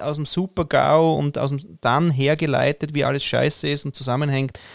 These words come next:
das wieder dann auch wieder keiner, also das, das, da stehst du am nächsten Morgen nicht auf und sagst, Okay, geil, komm, easy, ich, äh, findet's irgendwie raus, wie ich das und das machen will, weil, äh, ich hab's jetzt, äh, auf eine geile Art erzählt bekommen und ich hab jetzt Bock, das zu erkunden.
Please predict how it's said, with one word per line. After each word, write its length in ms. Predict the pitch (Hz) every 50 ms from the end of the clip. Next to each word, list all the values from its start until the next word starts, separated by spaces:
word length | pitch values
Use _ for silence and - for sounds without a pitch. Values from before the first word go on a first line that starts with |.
| - - -
das 300 | - 151 143 143 147 143
wieder 180 | 151 180 196 202
dann 120 | 190 180
auch 180 | - 160 190 -
wieder 120 | 285 302
keiner, 460 | - - - - 123 131 135 131 131 - - - _
also 160 | - 147 151
das, 120 | 160 156 180
das, 320 | 160 156 - - - - -
da 140 | 170 160
stehst 300 | 151 - - 170 175 - -
du 40 | 180
am 40 | 170
nächsten 260 | 170 175 - - 170
Morgen 180 | 165 165 170 180
nicht 120 | 208 208
auf 180 | 147 139 135 -
und 60 | 139
sagst, 240 | - 147 139 - -
Okay, 260 | 185 - - 240 208
geil, 240 | - 170 143 117 -
komm, 200 | - - 185 147 -
easy, 360 | - 160 180 175 196 220 247 - - - - - - - _
ich, 380 | - 170 175 - - - - - 165
äh, 480 | 160 160 160 160 160 160 160 160 165 160 - _ _ _ _ _ _ _ _ _
findet's 360 | - - 175 185 185 180 170
irgendwie 240 | - 170 165 160 160
raus, 400 | 151 139 127 135 165 180 - -
wie 300 | 156 160 165 170 170 165 - - 151
ich 160 | 165 160 - -
das 220 | - 139 151 -
und 120 | 156 143
das 120 | 131 123 -
machen 340 | 156 196 202 - 233 214 196
will, 220 | 190 196 208 214 - _ _ _ _ _ _ _ _ _ _ _ _ _ _ _ - - - - - _ _
weil, 460 | - 120 117 120 143 165 175 175 175 - -
äh, 200 | 135 135 143 156
ich 100 | 139 -
hab's 160 | 151 147 -
jetzt, 240 | - 139 135 - -
äh, 180 | 143 139 - -
auf 160 | - 135 131 135
eine 100 | 143 135
geile 340 | 135 120 120 139 147 135
Art 200 | 127 127 135 143
erzählt 300 | 113 123 - - 208 247
bekommen 360 | - - - - 180 175 180 175
und 80 | 156 147
ich 120 | 143 -
hab 160 | - 147 -
jetzt 180 | 151 139 - -
Bock, 200 | 151 156 - -
das 120 | - -
zu 100 | - - 147
erkunden. 520 | 127 - - 202 214 220 156 - - 107